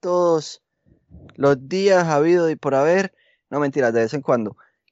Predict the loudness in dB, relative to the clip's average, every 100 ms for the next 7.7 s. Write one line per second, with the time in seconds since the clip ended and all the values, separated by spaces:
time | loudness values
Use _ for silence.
0 | _ _ _ _ 2 2 2 -2 -10 -8
1 | -4 -4 -6 -4 -4 -2 -2 0 0 -2
2 | -4 _ 0 4 4 4 2 0 -6 -6
3 | -4 -2 -2 0 0 -2 -2 0 0 0
4 | -4 -4 -4 -2 0 -2 -2 -2 _ 0
5 | 2 0 0 2 2 2 0 -4 -2 -2
6 | -2 -2 -4 -2 -4 0 -2 0 -2 0
7 | -2 0 2 2 0 -4